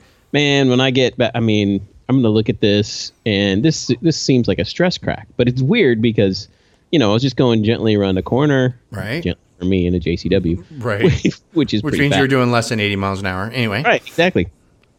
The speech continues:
Speaker 1: So, uh, and then it cracks, and I'm thinking, okay, crossing my fingers that it's a stress crack all the way from the edge, and there's no point of impact.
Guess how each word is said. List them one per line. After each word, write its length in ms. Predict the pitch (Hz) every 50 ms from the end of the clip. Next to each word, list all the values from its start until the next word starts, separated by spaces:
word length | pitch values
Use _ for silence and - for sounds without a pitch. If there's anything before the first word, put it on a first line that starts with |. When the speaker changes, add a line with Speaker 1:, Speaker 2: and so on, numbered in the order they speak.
| - - -
Speaker 1:
So, 460 | - - - 151 139 127 120 117 117
uh, 400 | 117 113 107 104 101 101 101 101 95
and 120 | 104 104 104
then 80 | 104
it 60 | 98 92 -
cracks, 320 | - 117 113 110 - -
and 60 | 101
I'm 80 | 98 98
thinking, 360 | 101 98 101 101 - 92 85 - -
okay, 380 | 120 - - 104 98 95 87 - - -
crossing 300 | - - 117 113 - 113 98
my 100 | 90 -
fingers 400 | - 110 110 107 92 87 85 -
that 100 | - 90
it's 140 | 90 - -
a 20 |
stress 300 | - - - 107 101 104
crack 400 | - - - 85 80 - - - - _ _ _ _ _ _ -
all 160 | - 123 131
the 60 | 123
way 120 | 120 110 104
from 160 | - 113 98
the 60 | 95
edge, 400 | 92 90 98 92 90 90 90 87
and 100 | 98 92
there's 160 | 90 95 -
no 80 | 95 85
point 220 | 82 - 92 87
of 80 | 85 92
impact. 440 | 92 90 - - - - - -